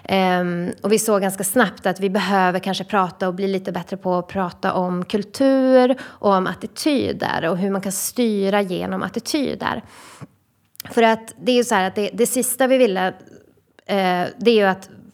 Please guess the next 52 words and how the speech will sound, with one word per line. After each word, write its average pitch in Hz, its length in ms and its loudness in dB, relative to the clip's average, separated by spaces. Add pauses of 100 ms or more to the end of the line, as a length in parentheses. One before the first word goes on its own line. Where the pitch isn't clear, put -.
för 233 80 2
att 214 80 0
med-, 247 340 4
eller 240 240 2
alla 262 180 4
chefer 269 400 0
sitter 214 340 -2
ju 202 60 0
egentligen 185 360 -2
i 202 60 -2
exakt - 520 -4
samma 190 300 -2
sits 185 340 -6
som 226 140 -2
alla 208 180 0
medarbetare. 208 920 -2 (320)
En 240 120 2
tid 277 340 0
av 196 120 2
oro, 247 680 6 (380)
man 196 160 2
vet 208 180 2
inte 226 160 0
vad 247 120 4
som 247 120 0
händer, 233 680 4
vad 196 260 0
framtiden 240 580 0
ska 233 140 -6
föra 233 220 2
med 214 260 0
sig. 220 440 -2 (320)
Men 262 140 6
då 285 100 8
är 269 60 8
det 269 60 4
ju 254 180 -4
än 294 320 6
viktigare 196 760 0
att 202 180 -4
vi 208 40 -2
har 190 140 -2
chefer 190 420 -4
som 190 220 -6
inte 220 360 -2
sätter - 340 -6
sig 180 280 -4
i 196 60 -4
medarbetarfacket, 208 1500 -4
utan 226 240 2
faktiskt 196 680 -6
är 180 440 -4